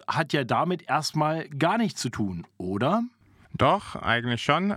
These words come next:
Speaker 2: weil das, was wir, ähm, hier haben, also eine Gemeindegründung ist, äh, quasi, wir vervielfältigen das. Wir,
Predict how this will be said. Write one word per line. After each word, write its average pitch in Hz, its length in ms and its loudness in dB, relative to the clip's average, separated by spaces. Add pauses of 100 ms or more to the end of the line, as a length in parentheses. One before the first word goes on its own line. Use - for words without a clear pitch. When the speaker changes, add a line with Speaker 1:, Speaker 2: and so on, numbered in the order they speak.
Speaker 2:
weil 117 760 2
das, 127 280 -2
was 127 240 0
wir, 117 680 2
ähm, 101 440 0
hier 160 440 0
haben, 190 580 0
also 110 340 -2
eine 104 180 0
Gemeindegründung 107 760 0
ist, 95 380 -6
äh, 90 300 0 (100)
quasi, 101 720 -2
wir 95 160 0
vervielfältigen 87 920 -2
das. 82 260 -6
Wir, 85 440 -2